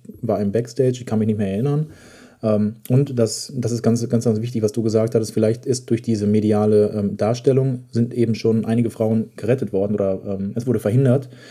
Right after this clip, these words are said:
dass es eben zu Vergewaltigung oder zu K-O-Tropfen, ähm, gekommen ist. Dementsprechend stehe ich dem Ganzen so ein bisschen positiv gegenüber. Mm,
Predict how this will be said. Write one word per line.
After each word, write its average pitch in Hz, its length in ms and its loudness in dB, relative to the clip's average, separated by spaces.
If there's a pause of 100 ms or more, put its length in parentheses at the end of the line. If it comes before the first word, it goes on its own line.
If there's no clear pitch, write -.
(220)
dass 110 220 -2
es 104 120 -6
eben 107 200 2
zu 104 100 -10
Vergewaltigung 113 600 2
oder 101 160 2
zu - 120 -10
K-O-Tropfen, 117 960 -4
ähm, 104 420 -2 (440)
gekommen 117 320 0
ist. 156 260 0 (680)
Dementsprechend 120 680 2
stehe 123 160 4
ich 120 60 2
dem 120 120 0
Ganzen 120 240 0
so 113 60 0
ein 110 40 -4
bisschen 113 220 -2
positiv 123 380 0
gegenüber. 107 460 -2 (480)
Mm, 113 340 2